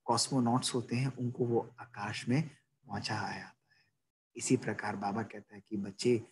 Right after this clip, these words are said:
रोज अपना सारा बोझा हमें दे दो।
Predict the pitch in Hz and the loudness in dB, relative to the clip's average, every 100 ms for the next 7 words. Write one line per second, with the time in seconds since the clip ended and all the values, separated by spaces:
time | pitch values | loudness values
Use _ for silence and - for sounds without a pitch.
0 | _ _ - 127 147 170 170 165 139 117 | _ _ -2 6 10 10 10 8 6 0
1 | - 117 117 - 113 120 113 107 104 101 | 0 0 0 -2 -2 -2 -4 -6 -8 -2
2 | 107 120 135 _ _ _ 104 104 95 92 | -2 -2 -4 _ _ _ -14 -12 -12 -14
3 | - _ | -18 _